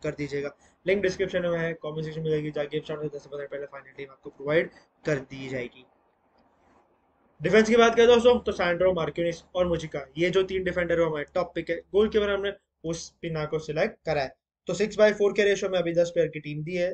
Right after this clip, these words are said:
साढ़े ग्यारह किट्स अभी भी हमारे पास बाकी है। तो देखते हैं कौन से इलेवन प्लेयर के फाइनल ऑप्शन जो कंसीडर करने चाहिए अपनी खुद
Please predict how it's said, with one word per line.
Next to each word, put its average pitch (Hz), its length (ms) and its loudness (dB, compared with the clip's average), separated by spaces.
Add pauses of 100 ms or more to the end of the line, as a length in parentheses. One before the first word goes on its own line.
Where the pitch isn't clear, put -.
साढ़े 151 280 -4
ग्यारह 151 160 -2
किट्स 147 200 -10
अभी 143 140 -8
भी 143 100 -8
हमारे 131 260 -16
पास 196 180 -4 (360)
बाकी 139 360 -6
है। 127 100 -6 (840)
तो 202 80 4
देखते 208 260 6
हैं 220 80 2
कौन 196 200 4
से 202 100 0
इलेवन 180 300 2
प्लेयर 180 180 0
के 180 100 -4 (100)
फाइनल 160 300 -2
ऑप्शन 160 240 -6
जो 156 100 -4
कंसीडर 151 300 -8
करने 151 180 -6
चाहिए 147 160 -8
अपनी 147 140 -14
खुद 156 140 -12